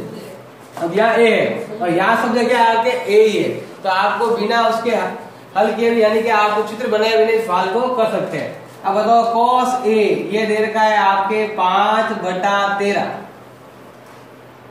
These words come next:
अब इसमें क्या है आपके, ये क्या है आपके? cos में मतलब क्या होता है? cos का कारण क्या है? cos में क्या होता है? आधार बटा कर्ण। अब क्या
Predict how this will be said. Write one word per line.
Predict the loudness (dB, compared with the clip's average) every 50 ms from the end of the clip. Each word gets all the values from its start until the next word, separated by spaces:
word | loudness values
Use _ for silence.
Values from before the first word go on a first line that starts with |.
| -8 -4
अब | -2 0 0
इसमें | 0 0 0 0 0 2
क्या | 2 2
है | 2 2 2 2
आपके, | 2 2 0 -2 -2 -4
ये | -4 -4 -4
क्या | -6 -4 -2 0
है | 2 2 2 2
आपके? | 2 2 0 0 -2 -4 -4 -6 -8 -14 -16 -18 -20 -20 -20 -20 -18 -8 -2
cos | 0 0 0 0 -2
में | -2
मतलब | -2 -2 -2 -2 -2
क्या | 0 0 2
होता | 2 2 0
है? | -2 0
cos | 0 2 2 2
का | 0 0
कारण | 0 0 0 0 0 -2 0
क्या | 0 0
है? | 0 0 -2 -2 -4 -6 -10 -14 -18 -20 -20 -20 -16 -8 -4
cos | -2 0 0 0 -2
में | -2 -2
क्या | 0 0
होता | 0 0 0 -2
है? | -4 -4 -6 -10 -14 -18 -20 -20 -20 -20 -20 -20 -14 -6 -4 -2
आधार | -2 0 0 0 0 2 2 4 4 4 2 2 0 -2
बटा | -4 -4 -2 -2 0 0 0 0 0 -2
कर्ण। | -2 0 0 0 0 -2 -4 -6 -8 -12 -12 -14
अब | -14 -10 -6
क्या | -4 -2